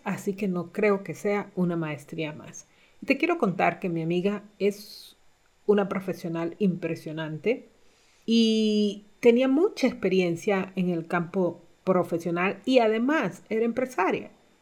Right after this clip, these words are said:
y de éxito. Así que a mí me impactó cuando me hizo esa pregunta. Esto fue hace muchos años, cuando yo quizá llevaba unos dos o tres años de experiencia como coach y se me acercó porque tuvo la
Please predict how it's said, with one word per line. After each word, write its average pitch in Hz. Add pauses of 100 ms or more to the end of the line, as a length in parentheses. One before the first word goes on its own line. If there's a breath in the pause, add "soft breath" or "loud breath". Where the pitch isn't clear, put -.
(200)
y 180
de 160
éxito. - (500 soft breath)
Así 339
que 339
a 254
mí 311
me 330
impactó 320
cuando 196
me 165
hizo 160
esa -
pregunta. 151
Esto 294
fue 330
hace 240
muchos 202
años, 151
cuando 165
yo 180 (440 loud breath)
quizá 262
llevaba 226
unos 185
dos 185
o 170
tres 165
años 160
de 156
experiencia 156
como 156
coach 147
y 254
se 311
me 294
acercó 302 (400 loud breath)
porque 302
tuvo 339
la 247